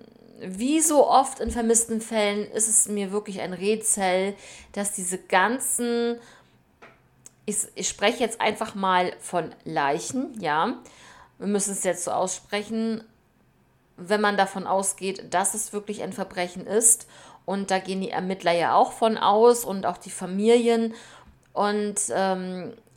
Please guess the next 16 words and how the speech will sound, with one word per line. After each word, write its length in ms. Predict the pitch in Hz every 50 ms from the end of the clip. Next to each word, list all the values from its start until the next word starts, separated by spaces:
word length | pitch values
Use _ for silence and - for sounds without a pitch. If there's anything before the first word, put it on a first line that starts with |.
| -
wo 540 | - 175 165 180 196 202 214 226 240 233 - -
sind 540 | 185 175 - 190 196 202 208 208 208 202 -
die 60 | -
ganzen 560 | - 185 180 185 185 185 - - - 180 170
Leichen? 560 | 165 151 151 165 175 170 - 170 160 160 160 - _ _ _ _ _ _ _ _ _ _ _ _ -
Also 240 | 185 190 180 190 196
nicht 340 | 208 214 233 240 240 - 226
nur 160 | 226 226 226
in 80 | 214 214
diesem 300 | 220 226 220 226 233 220
Fall, 500 | 226 - - 214 208 208 208 208 202 208 -
auch 240 | - - 202 196 196
in 120 | - 202 -
anderen 300 | - 175 196 196 202 202
vermissten 500 | - 208 196 196 196 190 - - 185 185
Fällen, 320 | - - 185 180 180 185